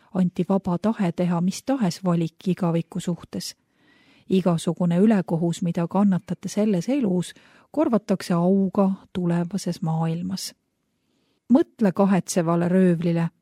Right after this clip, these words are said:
Ehkki me teame temast vähe, on ometigi selge, et tema elus oli nii mõndagi halba. Ta valis vale seltskonna, valed moraalinormid ja vale käitumise. Ent kas saab väita, et ta elu oli täiesti raisatud?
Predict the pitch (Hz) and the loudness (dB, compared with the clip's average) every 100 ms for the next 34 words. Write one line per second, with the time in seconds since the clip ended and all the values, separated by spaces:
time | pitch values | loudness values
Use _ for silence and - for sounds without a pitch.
0 | _ _ _ _ 185 - - 175 170 196 | _ _ _ _ -2 0 0 0 2 4
1 | 196 180 175 175 170 - 202 202 180 170 | 4 4 2 0 0 0 2 4 2 2
2 | 185 196 170 185 180 - 214 196 170 175 | 4 4 2 -4 -6 0 2 2 0 -2
3 | - - 202 180 196 220 175 - 175 175 | -2 2 4 4 4 4 2 2 2 2
4 | 180 196 208 170 160 165 190 214 185 175 | 4 4 4 2 0 0 2 2 2 -2
5 | 160 _ _ _ _ _ _ - 165 165 | -6 _ _ _ _ _ _ -2 0 0
6 | - 190 190 165 202 208 - - 196 190 | 2 4 4 2 2 2 -2 -2 2 4
7 | 185 185 - _ _ - 254 269 233 196 | 4 2 -4 _ _ 0 4 4 4 4
8 | 185 180 185 185 180 180 175 175 185 165 | 4 4 4 4 4 4 2 2 0 0
9 | 170 175 175 170 170 - 185 175 170 175 | 2 0 0 -2 -2 -2 -4 -2 -2 -2
10 | 175 _ _ _ _ _ - 185 - - | -4 _ _ _ _ _ 0 0 0 -4
11 | - 196 - - 202 - 220 233 - - | -2 -2 0 0 0 2 2 2 0 -2
12 | 170 - 185 185 226 175 165 170 - 233 | -2 0 0 2 4 2 2 0 0 0
13 | 233 156 - 175 170 170 160 - 190 - | 0 -2 -4 -2 0 -2 -4 -6 -10 -12